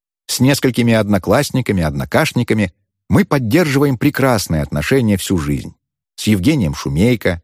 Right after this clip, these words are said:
Сергеем Курмановым, Владимиром Черенковым, Виктором Николаенко — Владимиром Шуняевым,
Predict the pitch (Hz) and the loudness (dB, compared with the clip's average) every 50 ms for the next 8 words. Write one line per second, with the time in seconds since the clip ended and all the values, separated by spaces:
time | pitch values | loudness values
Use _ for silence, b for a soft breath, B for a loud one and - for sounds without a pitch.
0 | _ _ _ _ - - - - 113 92 90 151 160 151 123 - - 85 78 76 | _ _ _ _ -10 -4 0 0 0 2 2 2 2 2 0 -2 -2 -2 -2 0
1 | 71 85 110 131 127 110 95 98 98 92 - _ _ _ _ _ _ - - 90 | 2 2 2 2 2 2 0 0 -2 -2 -8 _ _ _ _ _ _ -6 0 0
2 | 101 - 101 180 175 147 123 104 85 78 - - 73 69 65 - - 92 107 135 | 2 2 4 2 2 4 4 2 0 0 -2 -4 -4 -4 -6 -6 0 2 2 2
3 | 131 113 104 98 - _ _ _ _ _ _ _ _ - - 135 190 - - 117 | 4 2 0 -2 -4 _ _ _ _ _ _ _ _ -2 0 0 0 2 2 0
4 | 104 85 82 80 - - 76 78 90 120 139 143 139 123 - 117 107 101 _ _ | 2 2 0 0 -2 -2 -2 0 2 2 2 0 0 0 0 -2 -2 -2 _ _
5 | _ _ _ _ _ - - - 110 104 101 123 117 107 98 95 90 - - 95 | _ _ _ _ _ -6 0 0 2 2 4 2 2 2 2 0 0 -2 -2 -2
6 | 78 73 90 117 135 135 131 123 113 110 107 | 0 0 2 2 2 2 2 2 0 -2 -2